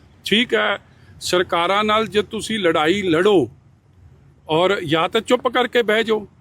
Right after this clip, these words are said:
ਮਗਰ ਜਦ ਲੜਾਈ ਲੜਨੀ ਹੁੰਦੀ ਆ ਜਾਂ ਤਾਂ, ਅ,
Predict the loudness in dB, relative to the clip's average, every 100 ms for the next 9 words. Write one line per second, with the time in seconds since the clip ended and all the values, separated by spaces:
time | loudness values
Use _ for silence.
0 | -20 -20 -20 _ -2 0 0 2 0 2
1 | 2 2 2 0 2 0 0 2 2 4
2 | 2 2 2 2 2 0 0 0 0 -2
3 | _ _ _ -20 _ -20 0 2 4 4